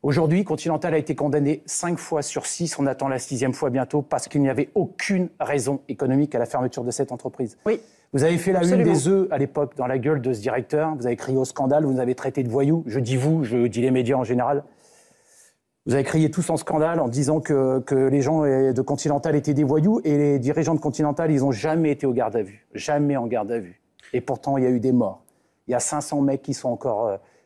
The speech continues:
Speaker 1: au chômage aujourd'hui, il y a deux cents mecs qui sont au R S A, il y a des, il y a à peu près quatre cents, quatre cents divorces, cinq suicides,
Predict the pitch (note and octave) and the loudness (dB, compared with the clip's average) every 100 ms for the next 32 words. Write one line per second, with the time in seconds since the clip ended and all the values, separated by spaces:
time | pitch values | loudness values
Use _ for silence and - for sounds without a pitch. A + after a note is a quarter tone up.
0 | _ _ _ - A#2 - D3+ D#3+ C3+ C3+ | _ _ _ -6 -4 2 2 2 0 0
1 | D3 C3+ B2+ C3+ A2+ E3 D#3+ F3 D#3 C#3 | 0 0 0 -2 -2 -2 -2 0 2 0
2 | - A#2 C3+ B2 B2+ C3 - B2 - _ | -4 -6 -2 0 0 -2 -4 -6 -8 _
3 | _ _ - C3+ C#3 B2+ D3 D3+ D3 C#3+ | _ _ -4 -2 0 0 0 0 0 0
4 | D#3 D3 C#3+ - D#3+ - E3 E3 D#3+ D#3+ | -2 -4 -4 -4 -6 -4 -2 0 -2 -4
5 | - - - - E3+ C#3+ B2 B2 - - | -6 -4 -4 -2 -2 0 -2 -4 -8 -20
6 | _ - - D#3 C#3 - C#3 - C3+ A2+ | _ -14 -4 -2 -2 -2 -4 0 -2 -2